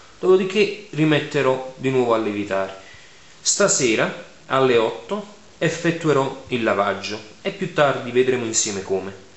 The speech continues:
Sono le otto di sera ed adesso effettueremo il lavaggio. Come si, si effettua il lavaggio?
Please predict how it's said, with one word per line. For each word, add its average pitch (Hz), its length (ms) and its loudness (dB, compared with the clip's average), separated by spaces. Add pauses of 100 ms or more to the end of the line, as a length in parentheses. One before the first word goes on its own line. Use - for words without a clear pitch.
(160)
Sono 170 400 2
le 151 120 4
otto 151 240 0
di 135 140 -4
sera 120 460 -2 (680)
ed 160 140 0
adesso 165 360 4
effettueremo 147 680 2
il 110 80 2
lavaggio. 98 560 0 (800)
Come 190 240 2
si, 147 460 -4
si - 160 0
effettua 123 460 0
il 104 60 0
lavaggio? 92 460 -4